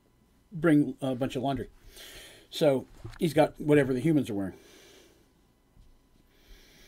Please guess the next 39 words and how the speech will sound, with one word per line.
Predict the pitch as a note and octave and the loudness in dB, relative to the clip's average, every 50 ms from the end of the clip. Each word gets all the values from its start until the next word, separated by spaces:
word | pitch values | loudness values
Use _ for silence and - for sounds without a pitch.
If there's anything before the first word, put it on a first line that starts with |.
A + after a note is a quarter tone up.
| _ _ _ _ _ _ - - | _ _ _ _ _ _ -4 2
But | D#3 G3 A#3+ | 6 10 12
over | C4 C4 C4 B3+ | 12 12 12 10
top | - B3 A#3 G3+ | 8 8 8 8
of | A3 G3 A3 | 8 10 12
all | A3+ G#3 E3 | 12 12 10
that, | D#3+ D#3+ - | 8 4 0
she | - - | -2 -4
still | F3+ - - G3+ F#3 E3 | -4 2 4 6 6 6
has | E3 E3 D3+ - | 6 4 2 2
her | D3+ C#3+ | 0 0
holy | - D3+ C#3 C#3 | 0 0 0 0
medallion | C3+ C3+ B2 B2 B2+ A#2 A2 E2+ D#2 C#2+ | 0 -2 -2 -4 -4 -6 -6 -8 -10 -14
out. | - - _ _ _ _ _ _ _ _ _ _ _ _ _ _ _ _ _ _ _ _ _ _ _ _ _ _ | -16 -20 _ _ _ _ _ _ _ _ _ _ _ _ _ _ _ _ _ _ _ _ _ _ _ _ _ _
As | - | -2
soon | - G#3+ A3 | 2 2 4
as | G#3 F3+ | 4 4
they, | G3+ G3 F#3 | 4 2 2
she | - - G3+ | 0 0 0
knew, | F#3+ F#3 F#3 | 2 2 2
"Okay, | D3+ - D#3+ | 0 0 0
we're | C#3+ | 2
gonna | D3+ D3 D#3 | 2 2 2
be | E3 | 2
approaching | - F3 F3 D#3+ - E3 D#3+ | 2 2 2 2 2 2 2
a | |
new | E3 E3+ F3 | 2 2 4
group. | E3 A3 A#3 A#3 - - | 6 4 4 4 2 -4
Let | B2+ A#2 | -10 -8
me | C3 D3 | -6 -4
get | D3 D#3+ D#3+ | -4 -4 -4
this | E3 D#3 - | -4 -4 -2
out | D#3 D3+ C3 | 0 0 0
where | C3+ | 0
everybody | C3 C3 C3+ C3 B2+ | 0 0 -2 -2 -2
can | C#3+ A#2+ | -4 -6
see | - - C#3 A2+ | -8 -8 -8 -8
it." | E2+ - - _ _ - - - - _ - - - - - - | -10 -12 -20 _ _ -20 -20 -20 -20 _ -20 -20 -20 -18 -8 -4
And | F#3 F#3+ | -4 -2
she | - A3+ A3 D#3+ | 0 -2 -2 -4